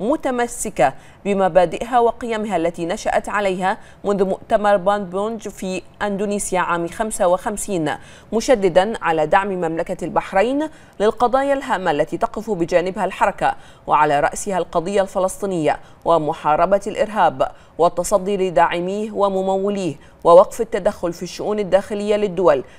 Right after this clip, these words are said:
والذي تنتهجه وتصر عليه بعض الدول، ويعد صورة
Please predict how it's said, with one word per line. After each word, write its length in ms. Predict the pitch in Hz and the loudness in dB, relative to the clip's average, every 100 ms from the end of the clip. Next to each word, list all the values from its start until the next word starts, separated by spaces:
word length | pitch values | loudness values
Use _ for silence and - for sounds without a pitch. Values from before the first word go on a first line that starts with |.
| - | -4
والذي 360 | - 175 165 165 | 2 4 4 0
تنتهجه 520 | 175 165 180 202 190 | -2 -4 -4 -4 -2
وتصر 560 | 196 170 160 170 220 190 | 0 0 0 -4 0 2
عليه 340 | 160 175 190 | 2 0 -2
بعض 340 | - 180 185 170 | 2 2 2 -2
الدول، 460 | 165 185 170 170 - - - - - | 0 4 4 4 -6 -20 -20 -20 -2
ويعد 520 | 170 165 165 190 156 | 2 4 4 2 0
صورة 540 | 175 - 214 185 170 | -4 -4 -2 2 2